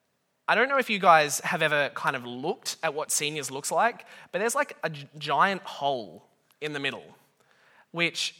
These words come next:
exists not just practically here right now, but it's in the way that all of you guys talk afterwards as well. And it's,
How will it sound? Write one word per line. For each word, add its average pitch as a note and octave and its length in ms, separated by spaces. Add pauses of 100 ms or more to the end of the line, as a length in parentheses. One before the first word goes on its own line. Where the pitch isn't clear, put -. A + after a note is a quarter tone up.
(440)
exists F3+ 840
not G#3+ 280
just A#3+ 320
practically E3 600
here E3 380
right D3 300
now, C3 400 (400)
but D#3+ 500
it's E3+ 160
in A3 80
the C4 80
way A3+ 160
that F#3 140
all E3+ 180
of E3 80
you F3 80
guys C#3 280
talk - 440 (500)
afterwards C#3 500
as A2 120
well. A2+ 320 (720)
And E3 100
it's, D#3+ 160